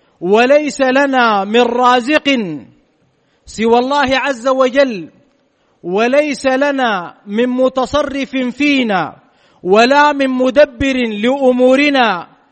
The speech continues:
سوى الله سبحانه وتعالى. هذا معنى قوله: "إن ربكم الله". فالربوبية بجميع أفرادها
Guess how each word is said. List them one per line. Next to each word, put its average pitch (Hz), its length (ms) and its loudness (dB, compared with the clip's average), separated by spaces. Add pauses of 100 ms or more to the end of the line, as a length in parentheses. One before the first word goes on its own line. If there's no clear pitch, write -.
(120)
سوى 226 300 -4
الله 240 320 -2
سبحانه 208 560 -6
وتعالى. 170 600 -6 (1500)
هذا 247 420 0
معنى 220 400 -2
قوله: 220 840 -2 (680)
"إن 247 320 -4
ربكم 208 720 -2
الله". 190 640 -2 (1120)
فالربوبية 247 1080 -2 (800)
بجميع 277 840 -2
أفرادها 262 840 0